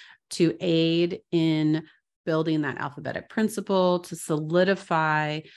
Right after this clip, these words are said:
the knowledge of shape, of the letters, the shapes, the form of those is beneficial for our students in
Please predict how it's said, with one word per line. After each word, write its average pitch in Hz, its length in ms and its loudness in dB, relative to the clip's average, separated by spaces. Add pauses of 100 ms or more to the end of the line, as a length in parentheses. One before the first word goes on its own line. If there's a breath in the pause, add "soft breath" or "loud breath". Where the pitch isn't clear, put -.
(180 loud breath)
the 151 140 -2
knowledge 151 560 2
of 139 440 -4
shape, 185 580 0
of 156 280 -4
the 139 160 0
letters, 185 720 0
the 151 120 -6
shapes, 170 640 0
the 147 180 -2 (120)
form 175 360 6
of 165 180 0
those 147 480 -2 (720 loud breath)
is 170 260 4
beneficial 156 560 -2
for 147 220 -6
our 135 140 -2
students 139 560 -4
in 143 520 -2